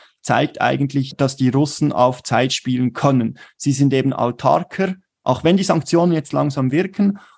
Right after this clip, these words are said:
aber sie hoffen auf den temporalen Vorteil und sie hoffen insbesondere, dass die westliche Unterstützung einbrechen wird.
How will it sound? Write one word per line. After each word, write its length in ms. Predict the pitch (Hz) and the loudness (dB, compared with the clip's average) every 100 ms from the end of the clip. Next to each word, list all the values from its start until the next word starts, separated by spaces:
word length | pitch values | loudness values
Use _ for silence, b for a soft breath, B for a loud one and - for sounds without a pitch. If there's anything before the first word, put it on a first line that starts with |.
| B | B
aber 420 | - 139 160 180 - | 2 2 2 -2 -2
sie 320 | 135 151 151 | -8 -6 -4
hoffen 500 | 135 139 170 - 180 | 0 0 0 -2 0
auf 440 | 175 117 139 147 - | 0 0 0 -2 -4
den 340 | 139 135 131 | 0 0 0
temporalen 600 | 139 139 143 139 131 131 | 0 -2 2 2 2 2
Vorteil 520 | 123 135 170 - 180 175 | 0 -2 -2 0 2 2
und 100 | 143 | -2
sie 120 | 127 | -2
hoffen 260 | 139 135 | -2 -2
insbesondere, 720 | 147 143 - 139 139 135 139 135 B B _ | 0 0 0 0 2 2 0 -2 B B _
dass 240 | 123 123 | -2 0
die 80 | 117 | 0
westliche 320 | 131 - 131 | -2 -2 -2
Unterstützung 640 | 117 - 135 131 - 120 | -2 -2 -2 -2 -2 -2
einbrechen 640 | - 113 113 110 113 - 110 | 0 2 2 0 -6 -6 -8
wird. 240 | - - | -10 -16